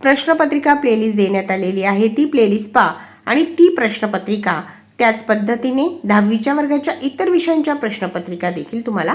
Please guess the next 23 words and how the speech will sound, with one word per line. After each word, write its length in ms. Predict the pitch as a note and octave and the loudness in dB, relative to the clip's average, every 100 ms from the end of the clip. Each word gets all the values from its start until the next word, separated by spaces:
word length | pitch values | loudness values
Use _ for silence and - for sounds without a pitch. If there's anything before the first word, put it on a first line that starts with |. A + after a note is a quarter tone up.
| - | -4
अभ्यासता 480 | - G#3+ E3 D3 - | -4 -2 -4 -6 -12
येतील. 300 | - - D2+ - - _ _ _ _ _ _ _ _ _ _ _ | -14 -14 -18 -20 -20 _ _ _ _ _ _ _ _ _ _ _
प्रश्न 360 | A#3 G#3+ - E3+ | -2 -2 -2 -6
पहिला, 420 | - E3+ F#3 G#3 D#4 - _ | -4 -4 -2 -4 -4 -14 _
पुढील 320 | C#4+ D4 D#4+ | 4 6 6
पर्यायांपैकी 720 | E4+ C4+ C4 C4 C4 B3+ C4+ C#4 | 4 2 2 0 0 -2 2 2
योग्य 360 | G#3 F3+ F3+ | 2 0 -4
पर्याय 420 | F#3+ F3+ E3 E3 | -2 -2 0 0
निवडून 320 | G3 B3+ F3+ G3 - - - | 0 0 -2 -6 -12 -14 -4
विधाने 460 | A3 B3 B3+ C#4+ | 0 2 2 2
पूर्ण 360 | D4 A#3+ F#3 F3 | 0 -2 -2 -2
करा 320 | E3 D#3 F3+ E4 - | -2 -2 -2 -4 -6
व 140 | G3+ C#4 | -2 -2
पुन्हा 440 | C#4 F3+ E3 D#3+ | 0 -2 -2 -4
लिहा 300 | D3+ D3+ A3+ - - | -6 -6 -6 -6 -4
तीन 200 | C4 F#3+ | -2 0
गुणांसाठी. 920 | C3+ B2+ B2+ C3 D#3 D#3 F#3 C4+ - - _ _ C4+ | -4 -6 -8 -8 -8 -8 -6 -8 -8 -16 _ _ 0
पहिले 300 | C#4 C#4 G#3 | 2 4 2
विधान, 360 | D3+ D#3 G#3 C#4+ - _ G#3 | 0 -4 -4 -6 -16 _ 0
भारताचे 640 | A#3+ A#3+ A#3+ C#4 C4+ D#4+ | 4 4 2 -2 -2 -4
सर्वात 420 | D#4+ C4 G#3 G3+ | -2 -2 0 0
दक्षिणेकडील 880 | G3+ F#3 F3+ - C4 D4 A#3 G3 G3 - | -2 -4 -4 -4 -2 0 0 0 -2 0
टोक 260 | C4 E3 | 0 0